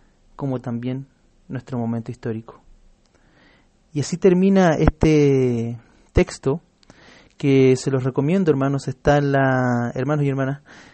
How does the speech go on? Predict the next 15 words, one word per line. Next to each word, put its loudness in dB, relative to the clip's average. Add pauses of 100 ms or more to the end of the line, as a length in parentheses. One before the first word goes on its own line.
(180)
está -2
en 0
la 2
página -2
del, -2
en -4
el -4
blog -2
de -2
Juan -4
Stam. -2 (580)
Se -10
llama 2
Pentecostalismo -4
Integral. -2